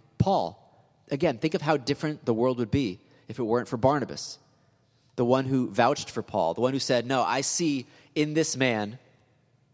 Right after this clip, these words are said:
not a murderer, not someone we need to be afraid of, not someone we need to shun from the church. I see the evidence of God's grace and God's work in this man."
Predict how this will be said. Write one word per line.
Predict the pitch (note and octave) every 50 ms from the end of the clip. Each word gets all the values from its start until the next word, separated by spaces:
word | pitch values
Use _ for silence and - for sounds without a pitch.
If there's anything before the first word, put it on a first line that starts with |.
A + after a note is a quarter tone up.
| _ -
not | A2 A2 A#2+ C3+
a | D3
murderer, | C#3 C#3 C3+ C3 A#2 A#2+ A2+ A#2 B2 B2+
not | A#2 A#2 A#2+ -
someone | - C#3+ C#3 C#3
we | C#3 C3+
need | C#3 C3+
to | C3
be | C3+ C#3+
afraid | C3+ - - C3 B2 A#2+ A2+
of, | A#2 G#2+
not | A2+ A2+ A#2 -
someone | C#3 C#3 C#3+
we | C#3
need | C#3 C#3
to | B2 B2
shun | - - - C3+ C3+ C3
from | B2 C3
the | C3+ B2+
church. | - - G2+ G#2 - - - - - - - -
I | - C#3
see | C#3+ - - E3 E3
the | C3+ C#3 -
evidence | C#3+ B2 A#2 B2+ B2+ B2 A#2 -
of | A2 G2 -
God's | A#2 A2 A2 G#2+ G#2
grace | - - G#2 G2+ F2+ F2+ - G2+
and | G2 -
God's | G2 F#2+ G2 -
work | G2+ G2+ F#2+ F2+ -
in | - F#2
this | F#2 F#2 -
man." | - F#2+ E2+ E2 D#2 -